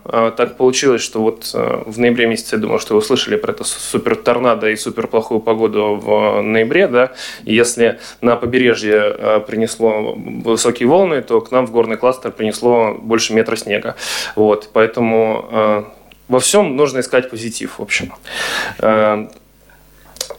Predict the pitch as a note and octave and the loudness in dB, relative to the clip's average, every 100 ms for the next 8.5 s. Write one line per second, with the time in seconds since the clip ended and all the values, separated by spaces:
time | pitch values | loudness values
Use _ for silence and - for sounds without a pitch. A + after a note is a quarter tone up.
0 | - - - - D3+ F#3 G3+ G3+ E3 C#3+ | -20 -20 -20 -4 2 6 6 6 6 4
1 | D3+ F#3 F#3 D3 - F3 D3+ C#3+ C3 - | 4 2 2 -2 0 0 2 0 0 -6
2 | B2+ F#3+ - D#3 - C3 B2 A#2 A2+ C3+ | -6 -6 -4 -6 0 2 4 2 0 0
3 | A#2+ A2 A2+ A2+ A#2 - - A2 A2 A2 | 0 -2 -2 2 0 0 -6 -4 2 2
4 | A2 A2+ A2+ A2+ A2+ A2 G#2+ A#2 A2+ G#2+ | 2 -2 0 -2 -2 -4 0 0 0 -2
5 | A2 C3 B2+ - A2+ B2+ A#2+ A2 - - | -2 0 0 -2 -8 -4 -4 -4 -6 2
6 | A#2+ A#2 G#2+ - G#2 G#2+ A2 G#2 A#2 G#2 | 4 4 0 -6 -4 0 0 0 -4 -2
7 | G#2+ A2 A2 G#2 - G#2+ G#2+ G2+ A2+ A2 | 0 0 2 0 0 -2 0 0 0 -2
8 | A2 A#2+ F3 G3 | 0 2 4 2